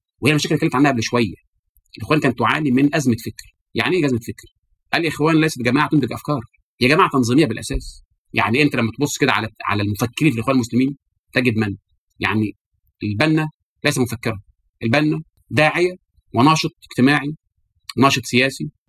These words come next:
وله دور مهم جدا في إنشاء جماعة الإخوان المسلمين، وحتى هذه اللحظة يرجع إليه في وضع اللبنات الأساسية للإخوان المسلمين، اللبنات الفكرية للإخوان المسلمين،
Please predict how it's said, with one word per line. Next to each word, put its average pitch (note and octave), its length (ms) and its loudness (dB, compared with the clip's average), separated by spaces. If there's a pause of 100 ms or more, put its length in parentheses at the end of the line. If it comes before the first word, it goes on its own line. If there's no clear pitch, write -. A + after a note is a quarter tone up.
(160)
وله A2 500 2
دور D3+ 120 4
مهم C#3+ 160 4
جدا C3 300 4
في - 80 -10
إنشاء A#2 160 -4
جماعة A#2 120 2
الإخوان G#2 200 -6
المسلمين، G#2 380 -4 (340)
وحتى D3 340 -2
هذه C#3+ 100 4
اللحظة D3+ 320 0 (380)
يرجع B2 320 2
إليه G#2+ 220 -2 (440)
في - 80 -6
وضع A2+ 280 2
اللبنات G2+ 320 -2
الأساسية - 240 -8
للإخوان A#2+ 160 -2
المسلمين، A#2 320 -2
اللبنات A2 400 -2
الفكرية C3 260 -2
للإخوان A2+ 220 -6
المسلمين، G2+ 340 -4